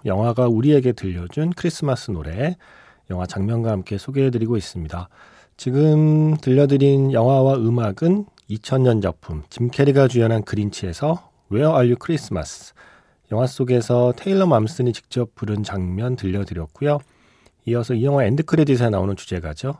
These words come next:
페이스 힐 버전의 Where Are You Christmas? 였습니다. 자, 이천이 년에 About a Boy가 있습니다. 어, 이 영화에 크리스마스 노래 나와?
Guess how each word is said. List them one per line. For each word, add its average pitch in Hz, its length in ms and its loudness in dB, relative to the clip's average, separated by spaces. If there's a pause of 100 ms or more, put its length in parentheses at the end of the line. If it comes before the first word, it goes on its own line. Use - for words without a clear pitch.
(140)
페이스 180 360 -4
힐 131 240 2
버전의 95 420 -4
Where 113 220 -2
Are 107 180 -2
You 104 100 -4
Christmas? - 760 -10 (200)
였습니다. - 520 -18 (1120)
자, - 180 -8
이천이 117 500 0
년에 101 540 -2 (160)
About 156 460 0
a 135 60 4
Boy가 104 340 -2
있습니다. 78 580 -10 (560)
어, 110 100 -4
이 98 120 -4
영화에 151 500 2 (320)
크리스마스 165 800 -2 (300)
노래 139 480 -2 (280)
나와? 151 400 -6